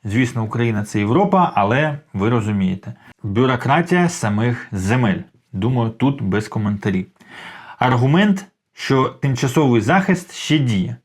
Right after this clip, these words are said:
А сприяють цьому процесу це те, що мільйони українців у Є С, сотні тисяч українців, у Німеччині мільйон, там, двісті вісімдесят. Саме тут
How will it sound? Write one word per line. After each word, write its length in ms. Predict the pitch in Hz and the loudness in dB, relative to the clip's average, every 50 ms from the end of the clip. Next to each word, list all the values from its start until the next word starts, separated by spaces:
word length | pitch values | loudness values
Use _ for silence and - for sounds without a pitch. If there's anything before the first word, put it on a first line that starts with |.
| _ | _
А 120 | _ 156 160 | _ -2 -2
сприяють 600 | 165 - - 151 151 175 220 254 262 233 190 - | 0 0 2 2 4 4 4 4 2 2 0 0
цьому 240 | - 196 190 190 185 | 2 2 4 4 4
процесу 540 | 175 175 175 170 175 - 180 170 175 - 160 | 2 2 0 0 2 0 0 0 0 -2 -4
це 220 | - - 139 127 | -4 -2 -2 -4
те, 280 | 123 - 175 196 220 208 | 0 0 2 2 2 0
що 420 | 202 - - - 156 156 165 165 | -2 -4 -2 2 4 4 4 4
мільйони 540 | 156 135 131 135 131 135 151 143 131 117 113 | 2 2 0 0 2 2 2 2 2 0 0
українців 600 | 110 104 - 117 113 123 139 131 120 - 110 104 | -2 -4 -2 -2 -2 0 0 -2 -4 -4 -4 -4
у 80 | 104 104 | -2 -2
Є 280 | 104 101 101 123 165 190 | 0 0 2 2 2 2
С, 180 | 185 - - - | 2 -2 -6 -14
сотні 520 | - - - 151 139 120 117 - 110 98 | -16 -4 0 2 2 2 0 0 -4 -4
тисяч 460 | 95 - - 165 160 160 - 120 - - | -4 0 0 0 0 0 -2 -8 -10 -10
українців, 600 | - - - 95 101 95 95 98 - - - - - - - - - - - - - - - - - - _ _ _ - | -10 -6 -6 -4 -4 -4 -4 -6 -8 -12 -14 -14 -18 -18 -16 -14 -14 -14 -14 -14 -14 -16 -16 -18 -20 -20 _ _ _ 0
у 80 | 120 | 0
Німеччині 720 | 113 113 113 113 147 175 170 175 - 139 117 104 98 95 98 | 2 2 2 4 4 4 4 2 2 0 0 0 0 -2 -2
мільйон, 420 | 110 104 101 101 104 104 101 95 95 95 - | 0 0 2 2 2 2 2 2 0 -4 -6
там, 200 | - 95 87 92 | -6 -4 -4 -2
двісті 340 | 92 101 101 98 - - 101 | -2 -4 -4 -4 -4 -4 -4
вісімдесят. 680 | 98 98 - 107 104 98 107 104 - 101 90 92 - - - _ _ _ _ - - | -4 -4 -4 -4 -2 -2 -2 -2 -2 -2 -4 -4 -6 -14 -20 _ _ _ _ -20 -16
Саме 340 | - - 151 147 143 127 120 | -4 0 0 2 2 0 0
тут 360 | 123 127 170 190 - - - | 0 2 2 2 2 0 -4